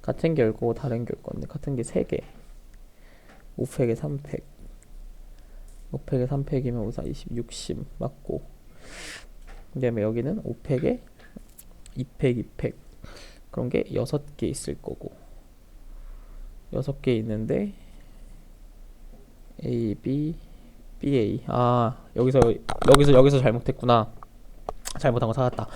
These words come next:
보면은 여기 여기서 내 생각에 이게 문제인 것 같아. 여기서 A, B도 있고 B, A도 있잖아요. 그쵸? 근데 그게 지금 다 똑같이 돼버리죠? 그래서 내 생각에 여기를 좀 다 한 번씩 나열하고 하는 게 좋을 것 같은데.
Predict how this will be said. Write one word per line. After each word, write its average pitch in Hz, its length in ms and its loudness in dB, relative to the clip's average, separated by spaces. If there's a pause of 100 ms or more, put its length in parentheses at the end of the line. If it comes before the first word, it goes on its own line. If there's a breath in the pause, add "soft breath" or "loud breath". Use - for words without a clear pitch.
(300 loud breath)
보면은 151 520 10 (420 loud breath)
여기 135 400 8 (1300 loud breath)
여기서 135 480 8
내 127 80 4
생각에 135 340 8
이게 170 260 10
문제인 120 280 6
것 110 80 4
같아. 104 260 4
여기서 113 240 4 (100)
A, 214 300 12
B도 156 320 8
있고 127 320 4
B, 170 240 8
A도 208 220 10
있잖아요. 120 400 6
그쵸? 120 340 4 (260 soft breath)
근데 151 120 4
그게 160 220 10
지금 135 180 4
다 151 100 4
똑같이 208 480 8
돼버리죠? 120 540 8 (280 loud breath)
그래서 160 440 10
내 110 60 -2
생각에 131 300 4
여기를 123 460 8 (420 loud breath)
좀 185 160 6
다 127 280 12
한 175 100 10
번씩 190 220 4
나열하고 143 460 12
하는 139 140 8
게 127 60 2
좋을 110 200 2
것 - 120 2
같은데. 120 480 4